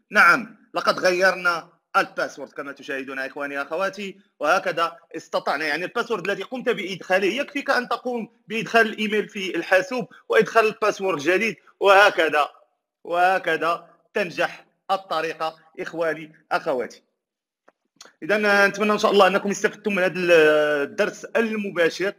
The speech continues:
على أمل أن تشاركوه مع إخوة-، مع إخوتكم. أراكم إن شاء الله في فيديو قادم. آه، المهم، ن-، نحن نبسط، نبسط قليلًا معكم بطريقة شرح، آه،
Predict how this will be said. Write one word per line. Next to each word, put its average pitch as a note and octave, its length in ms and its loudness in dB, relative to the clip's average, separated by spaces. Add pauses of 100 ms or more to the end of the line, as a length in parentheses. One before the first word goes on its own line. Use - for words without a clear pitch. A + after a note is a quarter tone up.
(320)
على D3 200 2
أمل E3+ 340 -4
أن D#3+ 100 -8
تشاركوه E3+ 500 -6
مع D#3+ 160 -2
إخوة-، E3+ 560 -6 (460)
مع D3+ 200 -4
إخوتكم. F#3 680 -2 (300)
أراكم E3 260 4
إن E3 80 0
شاء D3+ 120 2
الله D#3 140 2
في D#3 120 -8
فيديو D3 180 -8
قادم. D3+ 300 0
آه، G3 160 0
المهم، G#3 380 -2
ن-، E3+ 140 -4
نحن G3+ 180 0
نبسط، G#3 460 0
نبسط F3+ 340 -2
قليلًا D#3+ 440 0
معكم D3 480 -4
بطريقة D3 400 -2
شرح، - 380 -4
آه، A#2 240 0